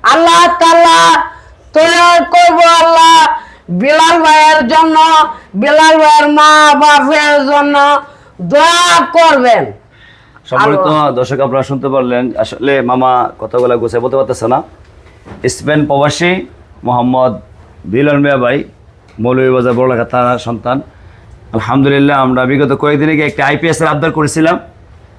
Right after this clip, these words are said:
Speaker 2: তো স্পেন থেকে ভাই ভিডিওটা দেখেন।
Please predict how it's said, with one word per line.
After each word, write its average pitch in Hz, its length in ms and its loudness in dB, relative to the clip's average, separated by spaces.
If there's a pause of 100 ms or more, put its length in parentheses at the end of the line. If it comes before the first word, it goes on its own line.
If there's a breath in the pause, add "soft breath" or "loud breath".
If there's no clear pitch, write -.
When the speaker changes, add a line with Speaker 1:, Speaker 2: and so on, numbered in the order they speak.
(1300)
Speaker 2:
তো 143 440 0 (460)
স্পেন 147 320 -6
থেকে 160 240 -2
ভাই 143 120 0
ভিডিওটা 139 300 0
দেখেন। 143 360 -4